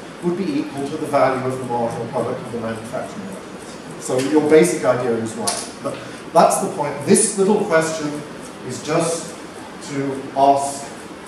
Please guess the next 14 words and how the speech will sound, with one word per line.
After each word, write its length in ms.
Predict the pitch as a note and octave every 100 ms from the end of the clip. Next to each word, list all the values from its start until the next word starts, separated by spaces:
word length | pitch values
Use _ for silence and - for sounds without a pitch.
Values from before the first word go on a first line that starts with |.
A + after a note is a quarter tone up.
| C3
you 120 | C3+
to 60 | B2+
think 640 | - B2+ - A3 G#3 - - - -
and, 220 | B2+ B2 -
and 200 | C3 B2+
don't 400 | E3 F3+ G3+ - F3
be, 340 | E3 E3 E3 - - - - - - - - -
the 120 | D3+ F3
answer, 380 | - C#3+ D#3 -
yes, 360 | B2+ E3+ - E3
we 80 | E3+ -
can 160 | G3+ G3+
explain 440 | E3 - A#2+ G#2+ -
it. 160 | A3